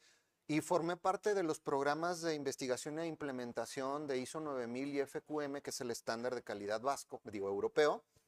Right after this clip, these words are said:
en las administraciones públicas municipales. Entonces, no solo generamos una serie de conferencias para, dirigida a los presidentes municipales y sus administrados, sus administraciones,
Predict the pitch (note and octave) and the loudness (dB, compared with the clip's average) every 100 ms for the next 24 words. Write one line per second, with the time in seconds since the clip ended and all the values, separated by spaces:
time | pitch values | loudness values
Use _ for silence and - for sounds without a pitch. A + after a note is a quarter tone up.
0 | - _ _ D3+ D#3+ D#3 D3+ D#3 D3 C#3+ | -20 _ _ 2 4 4 4 0 0 -2
1 | C#3 - C#3 D3+ D#3+ - G#3+ D#3+ D#3+ D#3 | -2 -4 -4 -4 -6 -8 -6 -4 -4 -2
2 | D#3+ C#3+ C3+ B2+ A#2 - C3+ D#3+ A#2 - | 0 0 -4 -6 -10 0 2 2 -2 -10
3 | - _ _ _ _ _ - B2 D#3+ G3+ | -20 _ _ _ _ _ -6 0 2 2
4 | - A3+ F#3+ F#3 B3 _ _ - C#3+ C#3+ | 2 2 2 -2 -6 _ _ -2 0 2
5 | D3 D#3 E3+ E3+ E3 D#3+ F3 F3 F3 - | 2 2 -2 -4 -2 0 0 0 0 -4
6 | C#3 - C3+ C#3+ C#3+ C3+ D3 - A#2+ G#2+ | -6 -4 -4 -4 -4 -4 -4 -2 2 2
7 | G2+ - A2 A#2+ A#2 D#3 E3+ D3+ - - | 0 -2 -4 -4 -4 2 6 6 4 -8
8 | - A#2 A#2 - A#2+ - A#2+ B2+ D3+ D3+ | -2 0 0 -2 -6 -4 -4 -4 -6 -6
9 | C3+ - - C3 C#3 C3 - A2 G2+ G2+ | -6 -6 0 2 0 -6 -12 -12 -10 -8
10 | G2 - - A#2+ B2 - - _ _ _ | -10 -8 -2 0 0 -6 -20 _ _ _
11 | - - - A#2+ A#2+ A#2 - D#3+ G#3 F#3 | -10 -6 -4 -4 -6 -6 -4 -2 -2 -2
12 | A3 - | -4 -10